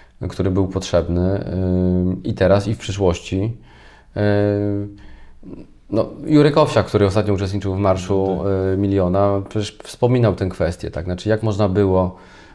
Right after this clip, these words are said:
Speaker 1: e, w taki sposób kupować? E, przecież w Polsce byli przedstawiciele autoryzowani, e, różnych marek, e, produkujących respiratory. Te respiratory były na rynku.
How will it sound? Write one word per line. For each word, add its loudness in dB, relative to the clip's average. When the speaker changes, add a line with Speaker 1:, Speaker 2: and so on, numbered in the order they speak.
Speaker 1:
e, -20
w -14
taki -2
sposób -4
kupować? -2
E, -2
przecież -4
w -18
Polsce 2
byli 0
przedstawiciele 0
autoryzowani, 0
e, 0
różnych 0
marek, 0
e, 4
produkujących -2
respiratory. -2
Te 0
respiratory 2
były 4
na 2
rynku. -4